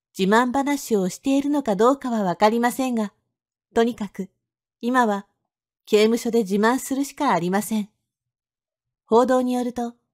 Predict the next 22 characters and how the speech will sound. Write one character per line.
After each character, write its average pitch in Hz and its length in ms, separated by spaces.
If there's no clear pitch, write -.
丁 240 220
林 254 260
毅 220 80
は 185 220
Google 254 420
の 254 120
ネ 220 120
ッ 220 120
ト 277 120
ワ 294 140
ー 294 60
ク - 120
か 247 120
ら 214 220
個 180 140
人 254 280
ア 254 60
カ 277 160
ウ 277 100
ン 233 40
ト 240 120
に 208 200